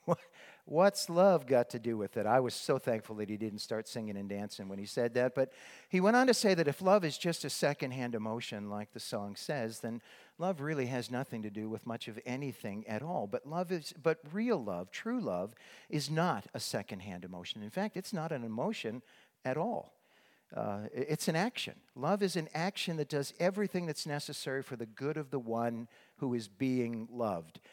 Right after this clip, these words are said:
And it does that without setting any conditions on that action. Brian reminded us last week that Jesus loved his followers, and he expressed that with action. He got down and he washed their feet there in the upper room.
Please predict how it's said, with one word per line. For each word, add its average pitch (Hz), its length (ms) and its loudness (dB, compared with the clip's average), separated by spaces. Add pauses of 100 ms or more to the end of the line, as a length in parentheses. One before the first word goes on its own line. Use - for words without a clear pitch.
(160)
And 123 140 -2
it 123 120 -4
does 208 300 2
that 98 240 -2
without 117 280 -4
setting 117 380 -4
any 139 220 -6
conditions 139 640 -6
on 107 220 -6
that 110 220 -4
action. 156 360 -10 (840)
Brian 143 280 6
reminded 135 440 4
us 131 200 -2
last 165 340 0
week 113 240 -6
that 123 140 -8
Jesus 151 640 -4
loved 151 480 2
his 131 200 -6
followers, 160 680 0
and 120 100 -2
he 123 80 -2
expressed - 680 -4
that 117 280 -2
with 151 220 -6 (100)
action. 160 600 -2 (500)
He 113 140 -6
got 143 320 -4
down 127 320 0
and 120 180 -6
he 117 140 -6
washed 113 680 -6
their 101 200 -4
feet - 480 -10 (120)
there 87 260 -6
in 95 200 -8
the 98 160 -10
upper 92 240 -10
room. 117 320 -10